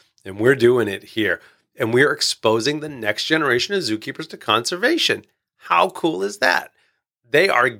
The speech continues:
they get to t-, care for endangered species right here on grounds. How about that as your first ever zookeeping position? "Oh, would you mind taking care of this highly endangered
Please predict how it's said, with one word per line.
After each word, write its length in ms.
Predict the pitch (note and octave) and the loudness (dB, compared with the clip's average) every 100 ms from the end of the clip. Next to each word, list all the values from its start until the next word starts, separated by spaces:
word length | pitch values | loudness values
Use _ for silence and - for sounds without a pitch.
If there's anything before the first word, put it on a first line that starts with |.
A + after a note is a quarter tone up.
| F#2+ - | _ 2
they 200 | D#3+ G#3+ | 2 0
get 460 | A2 A#2+ D3 - | -2 2 2 0
to 100 | - C3+ | -12 -10
t-, 160 | - - | -16 -8
care 280 | - F3+ E3+ | -2 0 0
for 460 | - G#2+ G2 A2+ _ _ _ | -2 -2 -2 -2 _ _ _
endangered 600 | C#3 B2+ A2 G#2 A2 A#2+ | -4 0 0 0 -4 -8
species 440 | - A2+ G2 G#2 F2+ | -10 -10 -8 -10 -10
right 300 | F2+ F#2+ - | -6 -6 -6
here 200 | A2 G#2+ | -8 -8
on 160 | G2+ G2+ | -10 -10
grounds. 260 | F#2+ E2 | -10 -8
How 100 | - | -4
about 200 | F3+ F#3 | 0 2
that 160 | D#3+ D3 | 2 2
as 160 | A2+ G2+ | 0 -4
your 100 | A2 | -6
first 360 | - D#3 - - | 0 0 0 0
ever 320 | B2 B2 - _ _ | 0 0 -6 _ _
zookeeping 600 | G2 B2 - C#3 C3+ B2 | -8 -8 -4 -6 -6 -6
position? 460 | A#2+ A2 G#2+ F#2+ F#2+ - | -6 -4 -4 -6 -8 0
"Oh, 100 | A3+ | 2
would 120 | F3 | 2
you 60 | G#3 | 0
mind 240 | F#3+ G3+ | 0 0
taking 240 | F3 D#3 | -4 -6
care 220 | D#3 D3+ D3+ | -2 2 2
of 80 | |
this 180 | C3+ B2+ - _ - | 0 -10 -12 _ -8
highly 300 | C3+ C3+ D3+ | -4 -4 -4
endangered 600 | B2+ A#2 B2 A#2 A2 | -2 -2 -2 -2 -4